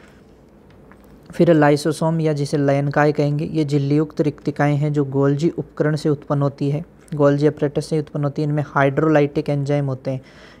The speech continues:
इंपॉर्टेंट बात, हाइड्रोलाइटिक एंजाइम होते हैं जो क्या करते हैं? खाद्य पदार्थों का पाचन करते हैं।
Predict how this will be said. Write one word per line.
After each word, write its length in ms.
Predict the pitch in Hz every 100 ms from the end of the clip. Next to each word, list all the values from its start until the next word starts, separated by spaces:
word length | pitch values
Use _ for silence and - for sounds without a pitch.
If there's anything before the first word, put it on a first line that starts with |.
| -
इंपॉर्टेंट 460 | 143 143 135 143
बात, 240 | 135 127 127
हाइड्रोलाइटिक 840 | - 147 139 143 143 135 135 147 143
एंजाइम 360 | 139 139 139
होते 240 | 131 127 135
हैं 100 | 127 - - - - -
जो 100 | 143
क्या 180 | 147 143
करते 240 | 143 139
हैं? 60 | 160
खाद्य 260 | 151 143 156
पदार्थों 440 | 147 143 139 143
का 100 | 151
पाचन 400 | - 147 143 139
करते 280 | 135 127 131
हैं। 120 | 131